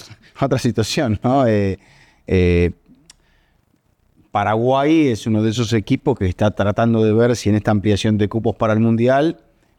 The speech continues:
puede llegar a darle la, las cifras, su plantel, los jugadores, el proyecto, etcétera.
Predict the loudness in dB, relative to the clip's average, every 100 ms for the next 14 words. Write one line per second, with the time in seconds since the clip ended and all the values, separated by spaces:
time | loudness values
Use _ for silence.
0 | -4 0 2 0 0 0 2 0 0 0
1 | 0 0 0 -6 _ _ _ _ _ -4
2 | 0 0 0 -2 -8 -16 -12 -6 -2 -2
3 | 0 0 -2 -6 -12 -16 -16 -14 -4 -2
4 | 0 0 0 -2 -2 0 2 0 -2 -4
5 | -2 0 0 0 -4 -4 -4 -2 -2 -4
6 | -10